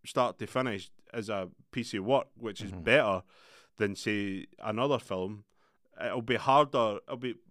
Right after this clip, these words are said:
Speaker 1: harder to find the sort of standout lines because you're like, "Ah, I like all of this, it's a perfectly written film." And that's kinda what we struggled with on Blade Runner, is there's a lot of depth and meaning in a lot of the things that people say, and that's because it's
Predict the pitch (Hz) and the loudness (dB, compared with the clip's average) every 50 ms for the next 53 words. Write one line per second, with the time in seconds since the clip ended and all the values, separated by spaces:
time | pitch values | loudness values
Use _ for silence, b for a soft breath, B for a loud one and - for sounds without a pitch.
0 | - 180 _ _ _ b b b b - 143 160 170 170 170 131 113 113 - - | -20 -20 _ _ _ b b b b 0 0 0 0 0 -4 -4 -4 -6 -4 -2
1 | 143 160 143 120 95 107 104 - - 104 92 - - - - 123 113 113 113 101 | -2 -2 -2 -4 -6 -8 -12 -10 -10 -10 -10 -10 -12 -6 -2 -2 -2 -2 -2 -4
2 | 107 104 90 110 143 147 113 95 92 95 - - 110 - 110 101 101 104 - - | -6 -6 -4 -4 -4 -4 -4 -6 -12 -12 -10 -8 -8 -6 -6 -6 -8 -8 -6 -6
3 | 120 127 117 104 101 110 117 113 _ 107 123 139 139 123 98 87 85 - - 104 | -4 -4 -4 -4 -4 -6 -8 -8 _ -4 -2 0 0 -2 -2 -6 -10 -12 -14 -14
4 | 95 104 95 - - 113 113 110 - 101 - 98 98 98 104 80 95 92 - - | -14 -14 -16 -6 -4 -4 -4 -4 -6 -12 -12 -10 -10 -10 -10 -10 -12 -14 -6 -2
5 | 143 139 113 90 - b b b b b b b - 113 120 139 139 123 - - | -2 -2 -2 -2 -6 b b b b b b b -6 0 2 2 0 0 -4 -6
6 | - - 160 156 147 135 117 117 113 - - 98 - - 131 139 147 139 120 107 | -2 0 0 2 2 2 2 2 0 -4 -6 -12 -8 -4 -2 -2 -2 -2 -6 -6
7 | 95 101 90 - - 95 90 90 - 120 135 143 135 - 95 87 82 82 82 b | -4 -6 -6 -6 -6 -8 -8 -2 2 2 2 2 2 0 -2 -2 -2 -8 -10 b
8 | b b b b b - 104 101 92 - b b b b b b b b - 113 | b b b b b 0 0 0 0 -4 b b b b b b b b -2 0
9 | 95 123 113 113 131 147 143 127 117 98 _ 127 127 127 - - - 117 107 98 | 4 4 4 6 6 4 4 2 0 0 _ 4 4 4 2 -2 -4 -4 -4 -2
10 | 101 120 139 139 117 98 85 85 - - 113 104 101 104 98 98 110 117 110 98 | -2 -2 -2 -2 -2 -4 -6 -12 -12 -8 -6 -4 -4 -4 -2 0 0 0 0 -2
11 | 104 101 101 95 - 113 107 107 95 95 92 - - 113 98 95 92 - - 135 | -4 -6 -6 -4 -6 -6 -4 -4 -8 -10 -12 -8 -8 -8 -6 -6 -8 -2 0 0
12 | 117 104 107 107 101 - - 95 - - 107 90 98 95 82 - | 0 0 0 -4 -4 -6 -8 -16 -8 -8 -8 -8 -8 -12 -12 -16